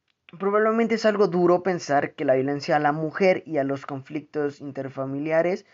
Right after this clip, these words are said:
no desaparecerán fácilmente. Claro que no, porque,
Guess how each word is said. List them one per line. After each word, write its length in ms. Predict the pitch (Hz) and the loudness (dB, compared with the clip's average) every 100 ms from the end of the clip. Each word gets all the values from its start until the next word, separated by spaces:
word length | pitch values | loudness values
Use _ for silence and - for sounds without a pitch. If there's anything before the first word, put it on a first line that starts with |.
| - - - - | -20 -20 -20 -2
no 120 | 226 | 2
desaparecerán 680 | 262 233 202 190 190 202 220 | 2 2 0 -2 -2 -2 -2
fácilmente. 640 | 226 220 196 220 214 165 | -6 -6 -4 -4 -4 -8
Claro 260 | - 214 214 | 0 0 0
que 80 | 180 | -4
no, 360 | 185 196 170 - _ _ | -2 -2 -4 -10 _ _
porque, 340 | 139 - 143 | -16 -12 -10